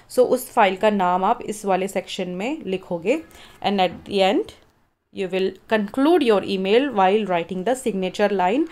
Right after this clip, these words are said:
which is your first name, last name, email address। कोई another email address,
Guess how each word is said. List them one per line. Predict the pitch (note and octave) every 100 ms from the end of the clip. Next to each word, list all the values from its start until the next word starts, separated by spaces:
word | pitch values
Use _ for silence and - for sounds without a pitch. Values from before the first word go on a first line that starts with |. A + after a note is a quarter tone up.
| - - -
which | G3+ G3+
is | G3 F#3
your | F3+ E3+
first | F3 - A#3+ C4 C#4+
name, | C4+ C#4+ E4 - - -
last | F3+ F3+ G#3 -
name, | C4 C#4+ E4 - _ -
email | D4+ D4 C4
address। | G3+ F3+ G3 F#3+
कोई | - D4+ D#4 - _ _ G#3+
another | A#3 B3 C#4 C4
email | A3 G#3 F#3+
address, | F3+ F3+ G3